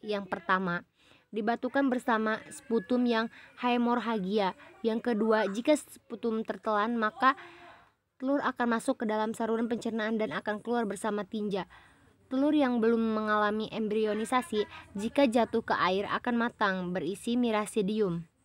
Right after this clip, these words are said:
Dalam tiga sampai empat minggu, mentas dan keluar mirasidium. Mirasidium masuk ke hospes perantara satu, Melania S P. Terus berkembang menjadi sporokista.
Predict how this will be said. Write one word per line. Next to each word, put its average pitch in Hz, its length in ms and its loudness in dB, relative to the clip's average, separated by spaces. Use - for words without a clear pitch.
Dalam 233 400 4
tiga 220 240 0
sampai 208 400 -2
empat 202 240 -2
minggu, 208 400 0
mentas 220 560 -4
dan 196 240 -6
keluar 226 400 0
mirasidium. 196 800 -2
Mirasidium 254 640 4
masuk 208 400 2
ke 220 80 0
hospes 220 400 -2
perantara 214 480 -2
satu, 214 480 -2
Melania 196 560 -6
S - 80 -10
P. - 320 -8
Terus 247 400 -2
berkembang 220 480 0
menjadi 226 400 2
sporokista. - 1120 -8